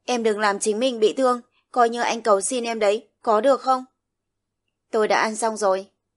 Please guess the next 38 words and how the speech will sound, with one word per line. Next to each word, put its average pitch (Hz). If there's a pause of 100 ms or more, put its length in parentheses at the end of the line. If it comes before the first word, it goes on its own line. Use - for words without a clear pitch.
(480)
Chu 233
Niệm 214
cố 196
gắng 196 (160)
làm 208
hơi 220
thở 202
bình 196
ổn 180
lại, 190 (180)
giọng 196
điệu 208
lạnh 202
lùng. 196 (760)
"Thế 196
nên 220
anh 202
đã 202
có 226
thể 220 (120)
biến 208
đi 240
chưa?" 233 (920)
Hạc 202
Toại 190
cụp 202
mắt 240
nhìn 202
cô. 220 (880)
"Em 226
biết 277 (220)
anh 233
sẽ 214
không 233
đi 240
mà." 202 (800)
Chu 226
Niệm 202